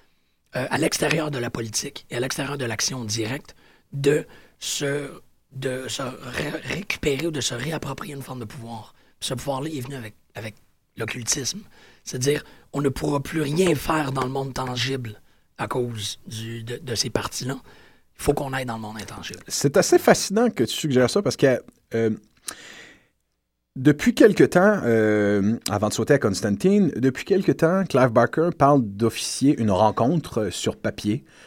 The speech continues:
Speaker 2: entre son personnage de Harry Damour et, évidemment, le pape de l'enfer, ce cénobite qui est Pinhead. Le dit roman devrait s'appeler The Scarlet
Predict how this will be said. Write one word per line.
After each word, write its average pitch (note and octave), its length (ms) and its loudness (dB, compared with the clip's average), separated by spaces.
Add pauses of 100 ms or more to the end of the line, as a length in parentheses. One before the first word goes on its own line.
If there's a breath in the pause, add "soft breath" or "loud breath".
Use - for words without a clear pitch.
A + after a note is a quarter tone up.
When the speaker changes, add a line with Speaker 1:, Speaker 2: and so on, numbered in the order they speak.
(120)
Speaker 2:
entre A2+ 200 2
son A2 140 0
personnage A#2 380 4
de B2 80 6
Harry A2 240 4
Damour G#2+ 440 2 (280)
et, C3+ 320 4
évidemment, G2+ 260 -2
le G#2 120 -2
pape G#2 180 -2
de G2+ 80 -2
l'enfer, B2+ 460 -2 (320 soft breath)
ce - 180 -6
cénobite G#2 420 2
qui C#3 100 2
est A2+ 40 6
Pinhead. F#2 560 0 (460 loud breath)
Le A2+ 260 4
dit A2+ 200 6
roman C#3+ 300 8
devrait A#2 280 6
s'appeler B2+ 400 0
The G#2+ 80 -2
Scarlet G#2 420 2